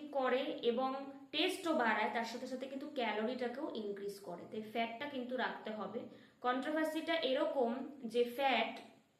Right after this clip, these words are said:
একটা সময় ভাবা হতো জন্ডিসের পেশেন্টদের ফ্যাট একদমই রাখা যাবে না, but এই ধারণাটা কিন্তু এখন চেঞ্জ হয়েছে। ফ্যাট রাখা যেতে পারে অবশ্যই,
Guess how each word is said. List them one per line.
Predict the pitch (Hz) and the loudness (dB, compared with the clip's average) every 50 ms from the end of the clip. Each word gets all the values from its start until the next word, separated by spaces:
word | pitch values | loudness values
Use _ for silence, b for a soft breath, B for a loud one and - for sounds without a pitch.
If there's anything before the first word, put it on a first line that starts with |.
| _ _ _ _ _ _ _ _ _ | _ _ _ _ _ _ _ _ _
একটা | - 226 220 - - 269 | -6 -6 -6 -6 -8 -6
সময় | - 311 302 320 | -4 0 2 2
ভাবা | 311 277 262 240 247 240 | 2 2 2 2 4 4
হতো | 240 226 247 262 | 4 4 2 2
জন্ডিসের | 233 240 220 220 220 220 247 233 269 269 269 | 2 4 4 4 2 2 2 2 2 2 2
পেশেন্টদের | 240 233 233 233 233 226 247 | 2 0 0 -2 -2 -2 -4
ফ্যাট | 240 - 233 226 220 | -2 -2 -2 -2 0
একদমই | 202 196 180 180 190 214 214 226 220 | -2 -2 -4 -4 -4 -2 -2 0 0
রাখা | 196 180 - - 196 | -2 -4 -6 -8 -8
যাবে | 196 175 170 - - | -8 -10 -10 -10 -10
না, | 208 220 B B B B B B - | -10 -12 B B B B B B -2
but | 240 240 269 | 0 2 2
এই | 277 277 | 0 0
ধারণাটা | 262 262 254 240 233 233 233 233 247 240 | 0 2 2 2 2 2 2 2 2 0
কিন্তু | 233 226 214 208 208 240 | 0 0 -2 -2 -2 -2
এখন | 220 220 208 - 233 247 269 269 | -4 -4 -4 -6 -8 -8 -8 -8
চেঞ্জ | 214 190 180 180 190 - | -6 -4 -4 -4 -6 -6
হয়েছে। | 180 175 175 - 185 | -8 -8 -8 -10 -8
ফ্যাট | - 233 240 240 247 247 | -4 -4 -4 -2 -2 -4
রাখা | 208 196 196 - - 226 | -6 -6 -6 -6 -6 -6
যেতে | 214 214 196 - - 208 | -4 -4 -4 -4 -6 -6
পারে | - - 190 185 180 208 220 | -6 -4 -4 -4 -4 -4 -4
অবশ্যই, | 208 180 170 190 196 - - - - - 190 208 262 - | -4 -4 -6 -6 -8 -10 -10 -12 -10 -6 -6 -6 -6 -6